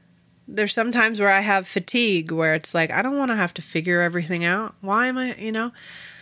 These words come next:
And, like, I think that's what's happened with me this, this past week is I'm, I'm fatigued. I don't wanna figure it out. I'm just sad, and I don't know why. And,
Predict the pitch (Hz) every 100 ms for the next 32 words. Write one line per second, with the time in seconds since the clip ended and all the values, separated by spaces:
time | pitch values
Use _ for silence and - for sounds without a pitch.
0 | - _ 190 202 196 185 185 190 196 202
1 | 190 185 170 196 180 185 175 160 180 175
2 | 170 - - - - 175 - 165 160 240
3 | 294 - 165 170 165 165 151 - - _
4 | - - 160 175 - 180 226 170 165 -
5 | - - - 175 190 190 190 - 190 196
6 | 175 170 175 - - - 175 175 175 -
7 | 175 160 165 170 151 160 165 165 165 160
8 | 151 147 151 - _ - 160 156 151 156